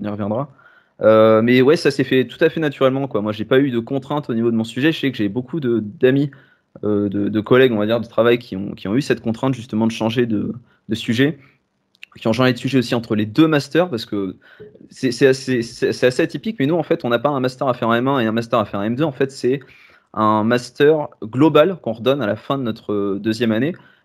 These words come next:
euh, qui reprend, en fait, on va dire, le, si, si je, si je caricature, on va dire, si je grossis un peu tout ça, c'est qu'en M un, on fait, on va dire, la première partie de notre m-, mémoire, et en deuxième année, on finit, en fait, on fait le reste, c'est-à-dire partie deux, partie trois.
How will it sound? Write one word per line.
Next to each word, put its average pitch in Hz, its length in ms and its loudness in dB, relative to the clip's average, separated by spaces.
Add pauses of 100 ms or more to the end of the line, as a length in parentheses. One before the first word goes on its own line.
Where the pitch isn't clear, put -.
euh, 110 80 0
qui 113 140 0
reprend, 160 300 0
en 147 40 -2
fait, - 240 -4
on 117 40 -6
va 113 100 -2
dire, 123 220 -6
le, 104 640 -6 (400)
si, 160 200 -8
si 156 160 -2
je, 135 200 -2
si - 240 -4
je - 100 -4
caricature, 165 480 2
on 160 60 -2
va 147 60 2
dire, 151 120 -2
si - 160 -6
je 123 60 -8
grossis 139 320 -2
un 131 80 2
peu 135 160 -6
tout 139 100 -14
ça, 165 160 4
c'est 139 140 -4
qu'en 123 180 0
M 135 160 2
un, 143 40 2
on 139 120 -2
fait, 139 220 2
on 120 100 0
va 110 80 0
dire, 117 140 2
la 107 80 0
première 127 260 0
partie 123 240 -6
de 131 60 -4
notre 104 220 -6
m-, 101 500 -6
mémoire, 113 420 0 (800)
et 117 120 4
en 110 100 4
deuxième 117 300 0
année, 123 120 4
on 143 120 0
finit, 117 260 -4
en 95 40 -4
fait, - 200 -10
on 95 60 -12
fait 107 140 -6
le 104 100 2
reste, 101 180 -4
c'est-à-dire 95 360 -6
partie - 280 -12
deux, 113 160 0
partie 101 220 -6
trois. - 220 -12